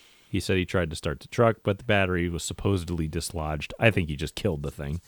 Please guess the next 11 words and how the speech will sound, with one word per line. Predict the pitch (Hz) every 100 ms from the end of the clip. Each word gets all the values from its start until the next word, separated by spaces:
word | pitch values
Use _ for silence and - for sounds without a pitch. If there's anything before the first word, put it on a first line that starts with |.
| - - - - - - _ _
Uh, | 104 107 107 104 98 95
let's | 101 104 -
see. | 101
There's | 110 123
a | 110
name | 101 95
I | 95
don't | 101
recognize. | 101 104 107 104 107 107
Chris | - 127 -
Hacker. | 113 104 - 131 123